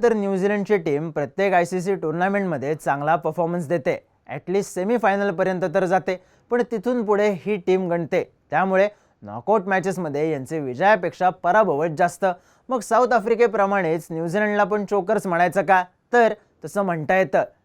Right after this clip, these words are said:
न्यूझीलंडनं व्हाईट बॉल क्रिकेटमध्ये शेवटची आयसीसी ट्रॉफी पंचवीस वर्षांपूर्वी जिंकली होती, तीच या टीमची एकमेव व्हाईट बॉल ट्रॉफी. गेल्या दहा वर्षात या टीममध्ये ब्रँडन मॅकलम, केन विल्यमसन, ट्रेंट बोल्ट,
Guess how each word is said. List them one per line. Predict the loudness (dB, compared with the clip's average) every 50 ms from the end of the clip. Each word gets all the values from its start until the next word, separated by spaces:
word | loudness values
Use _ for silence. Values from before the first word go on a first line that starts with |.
| _ _
न्यूझीलंडनं | -14 -12 -8 -6 -2 0 0 0 -2 -2 -2 -2
व्हाईट | -2 -2 -2 -4 -6 -6 -2
बॉल | -2 -2 -2
क्रिकेटमध्ये | -2 -6 -8 -4 0 0 2 2 2 2 2 2 0 0 _ _ _ _ -14 -4 2
शेवटची | 2 4 6 4 4 2 0 0 0
आयसीसी | 0 0 0 -2 -2 -2 -6 -2 0 0
ट्रॉफी | 0 2 2 2 2 2 0 0 0 _ _ _ _ _ _ -6
पंचवीस | -4 -4 -4 -4 -6 -2 0 0 0 0 -2
वर्षांपूर्वी | -2 -2 0 -2 0 0 -2 0 0 0 2 2 4 2 2
जिंकली | 2 -2 -4 0 2 2
होती, | 2 2 2 0 -2 -2 _ _ _ _ _ 0
तीच | 2 2 2 2 -2 _ _ _ _ _
या | 0 0
टीमची | 0 2 2 0 0 0 -2 -2 -4 -4 -4 -2
एकमेव | 0 0 0 2 0 0 0 0 0 2
व्हाईट | 4 4 4 4 2 0 -2 -2
बॉल | 0 2 2 0
ट्रॉफी. | 2 0 0 0 0 0 0 -2 -2 -4 _ _ _ _ -4 0
गेल्या | 2 2 2
दहा | 4 4 4 6 8 8
वर्षात | 6 6 4 0 2 2 2 2 2
या | 0
टीममध्ये | -2 0 0 0 2 2 0 -2 -2 0 0 0
ब्रँडन | 0 0 -2 -2 -2 -2 -2
मॅकलम, | -2 -2 -4 -4 -4 -4 -4 -2 -2 -2 -4 -4
केन | -4 2 2 4 4 4
विल्यमसन, | 2 2 2 2 2 0 -2 -6 -6 -6 -6 -6
ट्रेंट | -6 -2 0 0 0 2 0
बोल्ट, | 0 2 2 0 0 -2